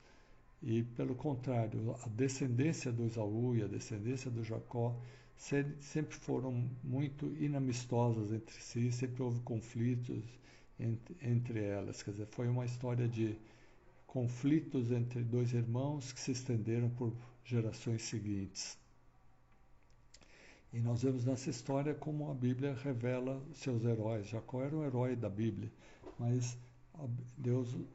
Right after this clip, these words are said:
o, o mostra como um ser humano cheio de defeitos, como, assim como todos nós. Quer dizer, somos pessoas com defeitos, mas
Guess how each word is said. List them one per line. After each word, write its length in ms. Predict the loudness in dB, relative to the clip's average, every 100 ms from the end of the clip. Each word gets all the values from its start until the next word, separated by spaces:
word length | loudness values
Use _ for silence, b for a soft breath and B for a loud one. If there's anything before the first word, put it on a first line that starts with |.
| -8
o, 60 | -6
o 640 | -4 -2 0 0 2 2
mostra 400 | 4 2 2 -2
como 420 | -2 0 2 0 -2 -8
um 60 |
ser 260 | -4 0 2
humano 560 | 4 2 0 0 0 -2 B B B B -10
cheio 400 | -2 4 4 4
de 120 | 2
defeitos, 960 | 0 -2 2 4 4 2 -6 -8 -10 -14 B B -20 -4
como, 480 | 2 2 2 0 -4 -8 -10
assim 260 | -8 -4 -4
como 300 | -2 -2 -2
todos 340 | 0 -2 -2 -2
nós. 460 | 0 0 -4 -12 -8
Quer 60 |
dizer, 180 | -6 -6
somos 320 | -6 -4 -4
pessoas 420 | -2 -4 -2 -4 -2
com 160 | -2
defeitos, 560 | -2 -2 0 2 0 -4
mas 280 | -6 -6 -8